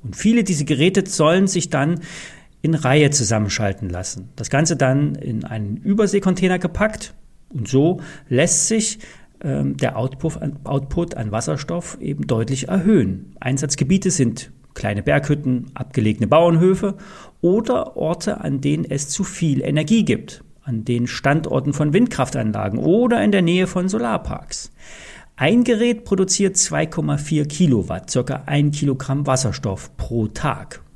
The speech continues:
für eine kleine Berghütte zum Beispiel. Bei einer ersten Bestellung wurden jetzt zwei, vierhundertzwanzig Geräte, ähm, kombiniert und die können dann etwas mehr erzeugen. Vierhundertfünfzig Kilogramm Wasserstoff ist hier die Planung pro Tag.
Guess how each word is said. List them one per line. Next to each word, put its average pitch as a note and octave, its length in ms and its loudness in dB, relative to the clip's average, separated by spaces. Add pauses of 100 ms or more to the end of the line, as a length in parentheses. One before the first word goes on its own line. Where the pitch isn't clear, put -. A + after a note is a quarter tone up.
für - 200 -10
eine G#2+ 140 -6
kleine G#2+ 240 -8
Berghütte A2+ 420 -2
zum A2 160 -6
Beispiel. - 420 -10 (720)
Bei B2 100 0
einer B2+ 120 2
ersten E3+ 260 4
Bestellung G3+ 560 4
wurden F#3 240 2
jetzt F3 300 2
zwei, D#3+ 260 0
vierhundertzwanzig D#3 720 0
Geräte, C#3+ 500 0
ähm, B2+ 420 -2
kombiniert C#3 600 4
und D3 320 0
die G#3+ 180 4
können F#3 440 2
dann A#2+ 280 0
etwas - 400 -4
mehr D#3+ 380 0
erzeugen. A2 460 -4
Vierhundertfünfzig D3 840 0
Kilogramm B2+ 400 -2
Wasserstoff A#2 600 -4
ist - 200 -8
hier A2+ 320 -4 (320)
die B2 80 2
Planung B2+ 580 2
pro B2+ 360 4
Tag. - 600 -4